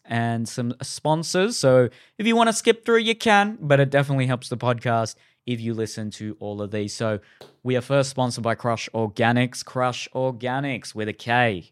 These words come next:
Go to crushorganics dot com. Use the code Neil, N E E L. You get forty percent off.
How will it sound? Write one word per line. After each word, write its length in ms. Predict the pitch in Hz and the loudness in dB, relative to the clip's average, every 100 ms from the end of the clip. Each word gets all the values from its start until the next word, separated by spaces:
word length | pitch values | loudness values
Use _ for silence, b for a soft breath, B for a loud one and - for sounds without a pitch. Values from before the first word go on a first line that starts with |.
| - | -6
Go 100 | 107 | -6
to 80 | |
crushorganics 800 | 107 131 123 120 113 117 113 - | -2 -2 -2 -4 -4 -2 -4 -4
dot 260 | 107 139 151 | 2 2 2
com. 420 | 143 135 127 135 _ _ _ | 0 2 0 -4 _ _ _
Use 220 | 113 147 | -2 -2
the 60 | 147 | -2
code 220 | 139 131 | 0 0
Neil, 440 | 113 123 151 190 202 | 2 2 2 0 -2
N 180 | 135 127 | -2 -2
E 320 | 107 - 104 | -4 -4 -6
E 60 | 92 | -4
L. 140 | 110 | -4
You 120 | 110 | -2
get 180 | 110 95 | -4 -6
forty 380 | - 120 120 113 | -4 -2 -2 -4
percent 460 | - 107 117 110 - | -8 -12 -8 -8 -4
off. 320 | 110 113 95 | 0 0 0